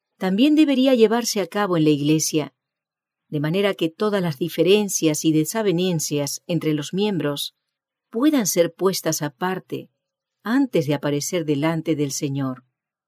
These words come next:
Lleven a cabo esta obra con seriedad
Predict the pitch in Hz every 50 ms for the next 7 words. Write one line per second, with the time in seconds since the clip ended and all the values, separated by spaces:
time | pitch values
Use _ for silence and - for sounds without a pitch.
0 | _ _ _ _ _ _ _ _ _ _ _ _ _ - 151 202 262 277 302 285
1 | 277 233 180 - - 208 220 202 165 165 160 - - 170 156 156 180 196 196 165
2 | 147 143 139 131 131 - _ _ _ - 170 165 147 - - 170 156 147 147 147
3 | 143 135 147 147 139